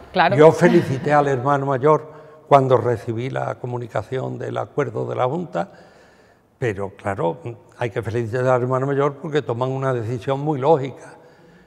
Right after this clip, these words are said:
Speaker 2: pero, pero muy dolorosa.
Speaker 1: Claro.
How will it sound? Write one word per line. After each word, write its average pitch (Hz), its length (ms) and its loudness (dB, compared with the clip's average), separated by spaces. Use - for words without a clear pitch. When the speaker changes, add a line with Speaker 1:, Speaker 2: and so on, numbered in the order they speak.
Speaker 2:
pero, 117 360 -4
pero 107 200 -4
muy 107 200 -6
dolorosa. 117 560 -4
Speaker 1:
Claro. 135 220 -10